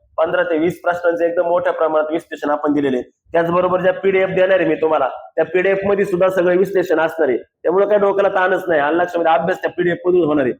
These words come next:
शॉर्ट लिस्ट लागणार का नाही, पण लिस्ट लागेल आणि त्या लिस्ट मध्ये जर तुमचं नाव नाही आलं तर समजून घ्यायचं आपला फॉर्म भरताना काहीतरी मिस्टेक झाली, फॉर्म चुकलेला आहे, या त्या गोष्टी झाल्या.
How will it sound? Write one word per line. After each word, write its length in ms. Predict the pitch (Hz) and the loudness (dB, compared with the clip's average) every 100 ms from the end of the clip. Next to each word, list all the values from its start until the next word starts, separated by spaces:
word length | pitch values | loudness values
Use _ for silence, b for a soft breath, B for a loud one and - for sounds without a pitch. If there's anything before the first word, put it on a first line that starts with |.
| _ _ 165 | _ _ -2
शॉर्ट 200 | 185 185 | -2 0
लिस्ट 180 | 190 180 | -4 -2
लागणार 300 | 180 196 175 | -2 -2 -2
का 120 | 175 | -2
नाही, 220 | 175 175 190 - - | -2 0 -2 -6 -4
पण 80 | 156 | -2
लिस्ट 360 | 170 240 240 | 0 -2 -2
लागेल 440 | 220 220 196 165 160 - - | 2 2 2 0 -2 -6 -6
आणि 140 | 147 | -6
त्या 240 | 151 233 226 | -2 0 2
लिस्ट 320 | 226 226 214 | 0 -2 -2
मध्ये 200 | 214 202 | -2 0
जर 120 | 190 | -2
तुमचं 320 | 202 202 190 | -4 -4 0
नाव 180 | 175 175 | 2 2
नाही 140 | 175 | 2
आलं 120 | 170 170 | 2 0
तर 120 | 170 | -2
समजून 400 | 190 185 185 196 | -2 -2 0 2
घ्यायचं 260 | 175 - | 2 2
आपला 240 | 156 156 170 | 0 0 -4
फॉर्म 320 | - 165 165 | -2 -2 0
भरताना 340 | 165 160 156 | -2 -2 -2
काहीतरी 460 | 156 160 160 156 156 - _ - | 0 0 0 -2 -4 -8 _ -6
मिस्टेक 300 | - - 165 | -6 -2 -2
झाली, 280 | 156 147 147 - - _ _ | 0 0 0 -6 -14 _ _
फॉर्म 200 | 160 170 | -2 0
चुकलेला 440 | 160 170 165 165 156 | -2 -2 2 4 4
आहे, 160 | 147 - - _ 151 | 2 -2 -12 _ -4
या 80 | |
त्या 140 | 147 165 | 0 0
गोष्टी 300 | 165 170 170 | 0 0 0
झाल्या. 160 | 127 | 0